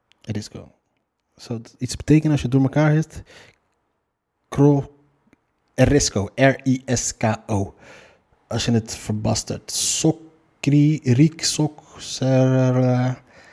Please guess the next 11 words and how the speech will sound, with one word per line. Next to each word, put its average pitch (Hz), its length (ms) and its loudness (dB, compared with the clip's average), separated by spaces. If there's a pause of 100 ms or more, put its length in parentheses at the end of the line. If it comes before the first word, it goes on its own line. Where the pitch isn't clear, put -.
(140)
Rijsok. 131 560 2 (240)
Ah, - 160 -4
fijn. 85 280 -8
Volgens 240 520 -2
Erisco 226 460 2
stak 226 240 -2
zijn 170 240 0
neef 220 320 0
profvoetballer 185 640 -2
Quincy 220 380 0
Promes. 165 560 0